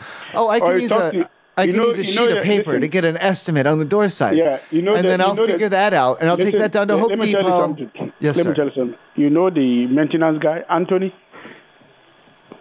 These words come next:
Speaker 1: Um, I know,
Speaker 2: Anthony.
Speaker 1: I know a thing or two about him. Yeah.
Speaker 2: Yeah, he's,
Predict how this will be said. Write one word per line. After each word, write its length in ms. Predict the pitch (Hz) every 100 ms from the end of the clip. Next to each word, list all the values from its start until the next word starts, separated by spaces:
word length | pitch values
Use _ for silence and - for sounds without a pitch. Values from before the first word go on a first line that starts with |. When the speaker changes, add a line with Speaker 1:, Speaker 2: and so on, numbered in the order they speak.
| -
Speaker 1:
Um, 320 | 220 220 220
I 100 | 254
know, 280 | 254 240 214
Speaker 2:
Anthony. 220 | - - -
Speaker 1:
I 40 |
know 160 | 220 208
a 20 |
thing 240 | 202 175
or 60 | 147
two 200 | - 139
about 280 | 117 120 113
him. 180 | 127 151
Yeah. 280 | 131 110 110 - - _ _
Speaker 2:
Yeah, 240 | - 147
he's, 200 | 131 185